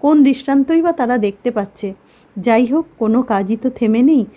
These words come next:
স্কুল, পাঠশাল, অফিস সবই রেগুলারের মতো চলছে। সব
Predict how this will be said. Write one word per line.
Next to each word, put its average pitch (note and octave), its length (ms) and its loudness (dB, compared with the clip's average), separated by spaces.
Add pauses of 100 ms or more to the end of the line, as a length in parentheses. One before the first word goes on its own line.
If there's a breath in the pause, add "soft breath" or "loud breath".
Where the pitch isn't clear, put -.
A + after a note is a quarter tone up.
(200)
স্কুল, A3+ 540 -2
পাঠশাল, G#3 560 -2
অফিস A3 400 -4
সবই G3+ 360 -2
রেগুলারের A#3 520 0
মতো B3 260 0
চলছে। A#3+ 520 -2 (300 loud breath)
সব A3+ 180 -2